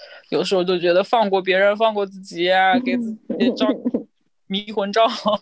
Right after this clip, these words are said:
Speaker 1: <laughs> 算了，算了，不去想了，就这样。因为，哎，反正就是没，过得这样反而好像没那么累吧。而且以前真的很容易被一些很奇怪的点戳到，就是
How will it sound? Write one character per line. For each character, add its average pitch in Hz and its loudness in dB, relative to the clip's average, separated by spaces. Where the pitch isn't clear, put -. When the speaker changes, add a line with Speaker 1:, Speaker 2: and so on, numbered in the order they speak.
Speaker 1:
<laughs> 349 -8
算 214 0
了， 185 -2
算 202 -2
了， 180 -4
不 180 -18
去 196 -10
想 196 -4
了， 110 -4
就 - -10
这 - -8
样。 143 -4
因 247 -2
为， 277 4
哎， 170 -2
反 160 -2
正 185 -2
就 196 2
是 165 -4
没， 185 -2
过 - -2
得 180 -4
这 302 2
样 233 4
反 190 -4
而 170 -2
好 208 -6
像 185 -6
没 175 -6
那 196 -6
么 214 -2
累 214 2
吧。 180 -4
而 220 2
且 302 0
以 220 -2
前 202 -2
真 240 0
的 320 0
很 202 -4
容 170 -2
易 208 0
被 247 0
一 - -2
些 247 -2
很 220 -6
奇 - -8
怪 226 4
的 233 2
点 180 -4
戳 - -2
到， 185 4
就 185 -12
是 180 -4